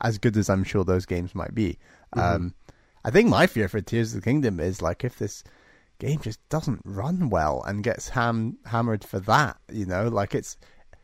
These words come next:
Speaker 1: when we see what you're doing in that game, it's biting off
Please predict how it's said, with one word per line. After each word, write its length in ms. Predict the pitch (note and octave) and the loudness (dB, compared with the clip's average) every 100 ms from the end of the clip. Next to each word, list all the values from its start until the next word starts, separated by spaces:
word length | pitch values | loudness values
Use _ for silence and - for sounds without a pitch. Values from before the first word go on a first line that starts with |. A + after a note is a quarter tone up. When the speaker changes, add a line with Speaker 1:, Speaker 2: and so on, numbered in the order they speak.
| _ _ - | _ _ 2
Speaker 1:
when 160 | C#3 | 4
we 100 | F3+ | 4
see 340 | F3 - D#3 D#3 | 2 0 2 2
what 320 | A#2 B2 A#2 | 4 4 4
you're 140 | B2+ A#2+ | 4 0
doing 420 | F#2+ A2 B2+ B2+ | 4 6 6 4
in 160 | G#2+ A2+ | 0 0
that 180 | A#2+ | 0
game, 260 | - C3+ D3 | 0 2 2
it's 180 | D3 D#3 | 2 0
biting 520 | A#2 A#2+ C#3 - C#3 | 0 2 2 2 0
off 240 | A2+ A2+ | 0 0